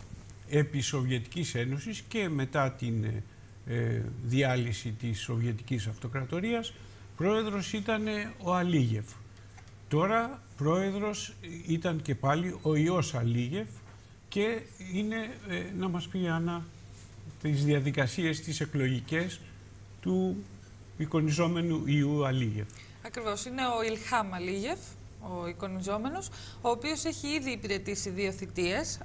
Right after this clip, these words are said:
Speaker 2: ε, από τότε που διαδέχθηκε τον πατέρα του, όπως πολύ σωστά είπε, το δύο χιλιάδες τρία. Και θεωρείται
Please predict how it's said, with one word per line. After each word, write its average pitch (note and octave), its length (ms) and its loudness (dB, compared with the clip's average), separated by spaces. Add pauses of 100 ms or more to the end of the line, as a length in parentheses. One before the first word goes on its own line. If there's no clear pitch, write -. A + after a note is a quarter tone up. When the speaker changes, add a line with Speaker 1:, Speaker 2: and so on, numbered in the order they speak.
Speaker 2:
ε, G#3 220 2
από G#3 180 -2
τότε G#3 200 -2
που G3 120 -6
διαδέχθηκε F#3+ 600 -2
τον F3 160 -4 (160)
πατέρα F3+ 340 0
του, F3+ 120 -4
όπως - 180 -8
πολύ F3+ 200 -6
σωστά F#3 340 -6
είπε, B3 180 -4 (100)
το A#3+ 220 0
δύο C4+ 120 0
χιλιάδες C#4 420 -4
τρία. F3+ 280 0 (440)
Και C#4 120 -4
θεωρείται C#4 460 0